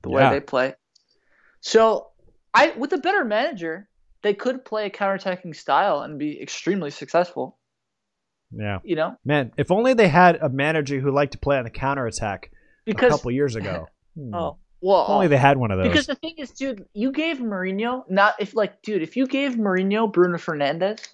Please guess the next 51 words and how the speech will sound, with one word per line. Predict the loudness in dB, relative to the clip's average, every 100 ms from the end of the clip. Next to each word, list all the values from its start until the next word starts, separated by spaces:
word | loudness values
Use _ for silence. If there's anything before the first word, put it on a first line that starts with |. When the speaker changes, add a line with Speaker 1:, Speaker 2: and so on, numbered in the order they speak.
| _ _ -2
Speaker 2:
Oh, | -2 -2 2
God. | 2 2 0 4
Speaker 1:
like, | 6
Speaker 2:
Title. | 4
Speaker 1:
just, | 0 -6
like, | -10 -10 2
Speaker 2:
Title. | 4 4 -6
Speaker 1:
oh, | -16 -16 -16 -20 _ _ _ _ _ _ _ _ _ _
yeah, | 2 4 4 2
like, | -2 -4
Speaker 2:
It's | -6 -8 -16 -20 -10 0
Speaker 1:
you | 4
know, | 4
if | 2
you | 2
give | 2
him | 2
better | 0 0
players, | -4 -6 -4 -6 -10
like, | -14 -16 -14
dude. | -10 -10 -12 -8
Speaker 2:
Yeah, | -6 -2 4
he |
didn't, | 8 8 4
Speaker 1:
And | 2
they, | 4
Speaker 2:
Mourinho | 8 8
Speaker 1:
he |
Speaker 2:
did | 8
not | 8 6
Speaker 1:
would've | 6
had | 4 4
Speaker 2:
have | -4
Speaker 1:
them | -4
better. | -2
Speaker 2:
the, | 0 -2 -4 -10 _ _ _ _ _
well, | 0
he | 4 2
had | 2
Pogba, | 2 2 2 -2 -10 -10
but | -4
he | -2
didn't | -2 -2
have | -2 -2
the, | -4 -4 -6 -12 _ _ _ _ _ _ -6
the | -6
complement | -2 -2 -2 -6 -6
to | -8
Pogba | -2 -2 -2 -4
that | -6 -8
Fernandes | -8 -6 -6 -6 -10